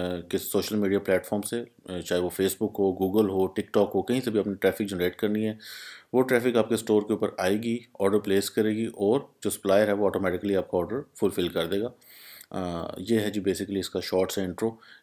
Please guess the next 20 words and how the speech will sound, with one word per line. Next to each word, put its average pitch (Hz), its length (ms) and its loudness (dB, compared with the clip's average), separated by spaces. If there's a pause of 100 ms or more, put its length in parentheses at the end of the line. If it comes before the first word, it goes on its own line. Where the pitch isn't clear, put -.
इसके 113 180 0
अंदर 113 140 2
हम 110 280 0
फुल 123 240 0
डिटेल 101 300 2
के 98 100 -2
अंदर 92 140 -2
इंशाल्लाह 90 320 -4
कोर्स 87 280 -6
के 92 100 -6
अंदर 85 120 -6
बात 82 260 -8
करेंगे। 120 320 -6 (2750)
अच्छा 120 160 -2
जी, 123 100 2
अब 120 120 4
तो 117 100 -8
ज़रा 120 180 6
इसके, 120 380 2 (340)
अ, 95 380 -4